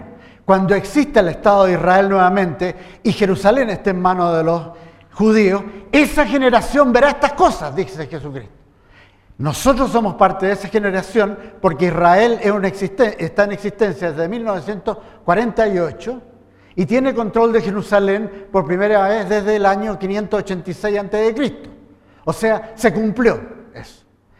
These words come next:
Y nosotros somos parte de esa generación. Entonces, en estos tiempos, la cristiandad tiene que estar atenta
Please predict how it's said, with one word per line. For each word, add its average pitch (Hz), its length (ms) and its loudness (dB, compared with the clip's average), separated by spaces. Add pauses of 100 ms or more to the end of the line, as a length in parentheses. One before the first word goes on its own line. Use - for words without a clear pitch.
(160)
Y 220 80 2
nosotros 233 460 2
somos 202 220 -4
parte 190 280 -2
de 190 80 -2
esa 185 140 -10
generación. 143 720 -10 (320)
Entonces, 226 460 -2
en 214 180 0
estos - 360 -2
tiempos, 123 360 -4 (1900)
la 165 200 0
cristiandad 190 640 0
tiene 190 200 -2
que 151 60 -8
estar - 800 -8
atenta 156 760 -2